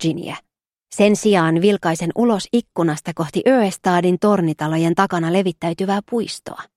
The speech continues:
Talven pimeys roikkuu maiseman yllä kuin musta hattu. Kaukaisuudesta erottuu vain rivi pieniä vilkkuvia valoja. Kun Sofia mainitsi ensimmäistä kertaa koeesiintymisestä,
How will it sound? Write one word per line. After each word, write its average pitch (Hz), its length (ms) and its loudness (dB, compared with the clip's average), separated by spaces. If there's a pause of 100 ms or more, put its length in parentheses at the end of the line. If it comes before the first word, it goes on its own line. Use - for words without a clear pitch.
(640)
Talven 180 420 4
pimeys 175 440 0
roikkuu 160 420 -2
maiseman 170 560 2
yllä 185 300 0
kuin 160 220 -2
musta 233 340 -2
hattu. - 480 -14 (480)
Kaukaisuudesta 220 680 2
erottuu 160 520 -2
vain 156 200 0
rivi 233 360 2
pieniä 156 440 -2
vilkkuvia 190 580 -4
valoja. - 380 -16 (1120)
Kun 196 180 2
Sofia 240 420 2
mainitsi 202 540 0
ensimmäistä 170 540 0
kertaa 165 500 -4
koeesiintymisestä, - 1300 -4